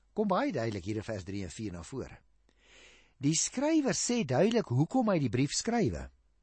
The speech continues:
Hoekom? Om die gelowiges aan te spoor, om ons nie deur die vals leraars van stryd te bring nie. Geloof, soos ek net nou gesê het,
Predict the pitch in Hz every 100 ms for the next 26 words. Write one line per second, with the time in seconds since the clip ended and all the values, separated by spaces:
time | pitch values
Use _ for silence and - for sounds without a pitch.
0 | _ - 123 - 175 311 - _ _ _
1 | - - - 214 208 190 - 170 139 156
2 | 262 247 202 175 - - 180 196 180 165
3 | - - 196 143 92 - _ _ _ _
4 | _ - - 170 151 - 120 135 208 220
5 | 135 120 101 165 175 135 117 131 113 107
6 | 90 - - _ _ - 131 113 - 117
7 | 104 101 87 76 - - _ _ _ _
8 | _ - - - - 160 127 147 262 95
9 | - - _ _ _ _ _ _ - 110
10 | 156 135 127 131 139 127 - 120 104 -